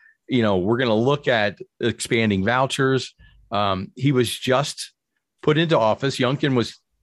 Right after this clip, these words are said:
was just put into office last week. Already,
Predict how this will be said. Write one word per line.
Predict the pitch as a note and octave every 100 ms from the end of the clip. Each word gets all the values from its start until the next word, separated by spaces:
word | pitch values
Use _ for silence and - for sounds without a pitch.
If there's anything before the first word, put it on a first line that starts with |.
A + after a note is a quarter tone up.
| _ - -
was | A#2+ -
just | B2
put | - C3+
into | B2+ A#2+
office | A2+ A2 A#2+ G2+
last | B2+ D3+ -
week. | F#3 A#2+ G2 - _ _ _ _ -
Already, | A#2 B2+ B2 D#3+ F3 D#3+ C3 G#2+